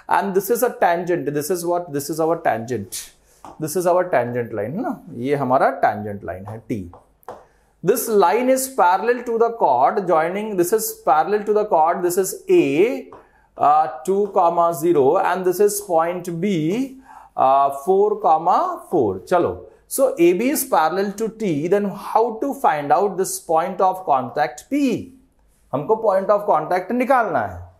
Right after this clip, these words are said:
है ना? सिंपल हो गया, देखते हैं कैसे कर देते हैं इसको। So पहले तो हम लोग डी वाई by डी एक्स निकालेंगे डेरिवेटिव। We know that this A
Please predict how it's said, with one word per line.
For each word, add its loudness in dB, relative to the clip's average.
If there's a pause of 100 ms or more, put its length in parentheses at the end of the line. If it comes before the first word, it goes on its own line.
(260)
है 4
ना? 0 (260)
सिंपल 2
हो 4
गया, 0
देखते 0
हैं 2
कैसे 0
कर 0
देते 0
हैं -2
इसको। -8 (480)
So 2
पहले 2
तो 2
हम 2
लोग 2
डी 2
वाई 2
by 2
डी 0
एक्स 0
निकालेंगे 2
डेरिवेटिव। -2 (200)
We 4
know 6 (120)
that 2
this 0
A 4